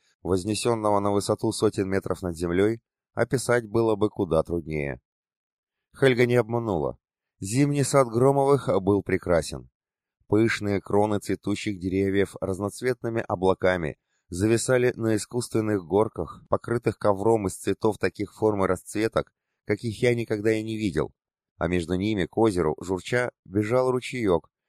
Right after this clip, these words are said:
подпитываемый водопадом, стекавшим прямо по стене из искусственных каскадов. С потолка же гроздями свисали какие-то то ли ветви, то ли лоза,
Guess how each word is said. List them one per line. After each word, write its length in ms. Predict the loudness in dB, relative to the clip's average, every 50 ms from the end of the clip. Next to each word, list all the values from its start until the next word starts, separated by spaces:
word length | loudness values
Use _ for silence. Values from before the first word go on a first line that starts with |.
| _ _ _
подпитываемый 800 | -2 -2 -2 -2 -2 -2 0 0 2 2 2 2 0 -2 -2 -4 -4
водопадом, 800 | -2 -2 0 0 0 0 2 4 4 4 4 2 0 -4 -6 -12 _ _ _
стекавшим 640 | -20 -16 -12 -10 -6 -2 0 0 0 0 -4 -6 -6
прямо 320 | -4 -2 -2 0 -2 -2
по 120 | -2 -4 -6
стене 420 | -6 -6 -6 -4 -4 -4 -6 -6
из 220 | -6 -6 -6 -4 -4
искусственных 560 | -6 -6 -6 -8 -8 -6 -6 -6 -6 -6 -6
каскадов. 520 | -6 -8 -6 -4 -2 -2 -2 -2 -6 -10 _ _ _ _ _ _ _ _ _ _ _ _ _
С 120 | -20 -8 -2
потолка 540 | 0 2 4 4 2 2 2 0 0 0 0
же 140 | 0 -2
гроздями 520 | -2 -2 0 0 0 0 0 0 -2 -2 -2
свисали 460 | -4 -6 -6 -4 -2 -2 0 0 -2
какие-то 580 | -4 -6 -8 -6 -6 -6 -4 0 0 -2 -2 -4 -8 _
то 140 | -4 -2
ли 160 | 0 0 0 0
ветви, 440 | 0 -2 -2 -2 -2 -2 -2 -4
то 140 | -2 -2 -2
ли 100 | 0 0
лоза, 500 | 2 2 2 0 2 2 2 2 0 0